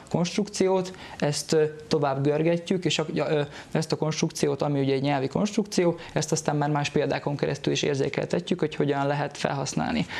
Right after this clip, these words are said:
A másik, ami nagyon-nagyon hasznos nak találok, legalábbis a saját szempontomból, az az, hogy a szókincset is bővítettük ezáltal. Több olyan szót vittünk be ezekbe az olvasmányokba, amelyek adott esetben nem jelennek meg magában az olvasmányban,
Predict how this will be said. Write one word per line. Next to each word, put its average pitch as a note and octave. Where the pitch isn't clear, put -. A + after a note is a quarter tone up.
A -
másik, F3
ami D3
nagyon-nagyon C#3+
hasznos D3
nak D3+
találok, C#3+
legalábbis D3
a -
saját D3+
szempontomból, F3
az D3
az, D#3
hogy D3
a C#3
szókincset D3
is C#3
bővítettük C#3
ezáltal. C#3
Több G3
olyan D3
szót D#3
vittünk C#3+
be C#3+
ezekbe C#3+
az C3+
olvasmányokba, E3
amelyek C#3+
adott D#3+
esetben C#3+
nem D3
jelennek C#3
meg D3
magában C#3+
az D3
olvasmányban, F3+